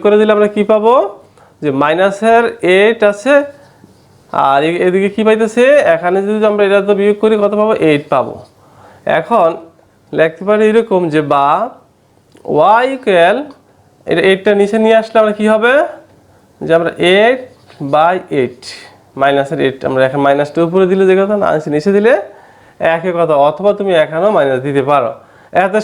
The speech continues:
সমস্যা নয়। তাহলে আমরা কাটাকাটি করলে কত পাবো, ওয়ান পাবো। তাহলে সুতরাং লিখতে পারি কত, ওয়াই ইকুয়াল ওয়ান, মাইনাসের ওয়ান পাবো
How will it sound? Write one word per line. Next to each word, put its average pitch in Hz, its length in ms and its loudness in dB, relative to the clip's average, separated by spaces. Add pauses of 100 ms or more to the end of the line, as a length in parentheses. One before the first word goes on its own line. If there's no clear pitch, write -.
সমস্যা 170 340 0
নয়। 135 140 0
তাহলে 202 240 0
আমরা 185 180 -2
কাটাকাটি 196 300 0
করলে 233 200 0
কত 220 180 0
পাবো, 254 200 2 (580)
ওয়ান 185 200 2 (100)
পাবো। 160 180 0
তাহলে 175 220 -4
সুতরাং 202 340 0 (120)
লিখতে 180 220 -4
পারি 190 180 -2
কত, 208 120 0 (840)
ওয়াই 170 240 2 (120)
ইকুয়াল 233 360 0 (380)
ওয়ান, 113 200 -2 (800)
মাইনাসের 160 520 2 (460)
ওয়ান 139 200 2 (100)
পাবো 127 200 -2